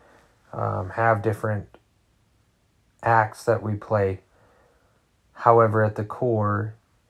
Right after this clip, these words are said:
and down at the heart, we're sick, we're hurt, we have fear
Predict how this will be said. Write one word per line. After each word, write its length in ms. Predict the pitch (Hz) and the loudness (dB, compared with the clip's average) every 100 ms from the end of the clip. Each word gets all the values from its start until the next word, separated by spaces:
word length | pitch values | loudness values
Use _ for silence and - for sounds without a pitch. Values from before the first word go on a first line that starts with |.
| - | -12
and 120 | 104 | -6
down 280 | 104 110 107 | -2 0 0
at 60 | 98 | -4
the 80 | |
heart, 360 | 101 107 104 95 | -4 -2 -2 -4
we're 180 | 104 101 | -6 -6
sick, 480 | - 120 110 110 - _ _ _ _ - | -4 -2 -2 -4 -20 _ _ _ _ -8
we're 160 | 101 | -6
hurt, 400 | 98 110 107 - _ | -2 0 0 -4 _
we 140 | 101 98 | -8 -6
have 180 | 95 92 | -6 -6
fear 480 | 113 107 104 101 | -6 -2 -2 -4